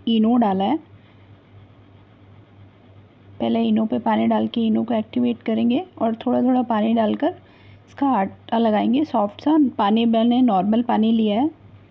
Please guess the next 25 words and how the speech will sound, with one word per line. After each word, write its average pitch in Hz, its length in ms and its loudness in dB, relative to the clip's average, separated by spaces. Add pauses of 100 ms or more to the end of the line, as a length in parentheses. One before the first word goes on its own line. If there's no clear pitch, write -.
(1500)
जिस 247 300 0
method 247 340 0
से 269 120 -2
मैंने 226 280 2
आपको 226 580 -2 (100)
आटा 196 240 -2
लगाना 214 340 0
बताया 208 420 -2
है 240 240 -2 (440)
भटूरे 208 320 0
का, 277 120 -4
इसी 247 240 -2
method 220 440 -4
से 233 260 -2 (480)
आप 196 140 -2
आटा 196 220 0
लगाइएगा। 214 500 0
बिल्कुल 233 420 0
soft 226 480 -2
और 220 140 0
एकदम 208 240 -2
फूले 208 280 0
हुए 214 220 2
भटूरे 208 380 -2
बनेंगे। 208 440 -2